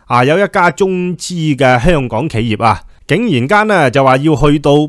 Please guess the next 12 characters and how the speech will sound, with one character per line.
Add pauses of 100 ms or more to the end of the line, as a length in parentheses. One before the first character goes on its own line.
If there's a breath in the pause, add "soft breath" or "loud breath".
巴
布
亞
新
畿
內
亞 (100)
一
個
叫
做
達